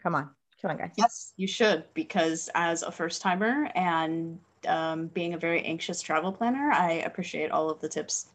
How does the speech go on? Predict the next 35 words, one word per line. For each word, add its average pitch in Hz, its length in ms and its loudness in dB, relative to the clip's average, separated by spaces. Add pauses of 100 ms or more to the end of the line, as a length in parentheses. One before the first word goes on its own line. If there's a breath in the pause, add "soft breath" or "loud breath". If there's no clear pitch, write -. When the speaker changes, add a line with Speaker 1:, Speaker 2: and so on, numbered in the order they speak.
Speaker 2:
that 277 140 4
she 277 160 2
has 196 280 6
in 165 80 0
her 175 80 0
blogs 156 420 2
because 147 300 -4
it's 160 160 -6
making 156 300 -4
my 151 140 -6
life 156 260 -2
easier. 170 500 0
Speaker 1:
See 185 80 4
that? 185 380 6
I 190 40 8
didn't 208 160 8
even 170 120 2
pay 165 200 6
her 156 140 6
to 143 80 0
say 156 200 4
that, 143 200 2
people. 156 400 -4
Speaker 2:
<laughs> - 560 2
Speaker 1:
All 247 160 8 (140)
right, 202 280 8
I'm 220 100 8
gonna 247 160 8
back 233 280 8
up, 220 320 10
go 208 120 6
back 208 220 8
to 202 100 6
Disney. 170 520 4
So 185 640 8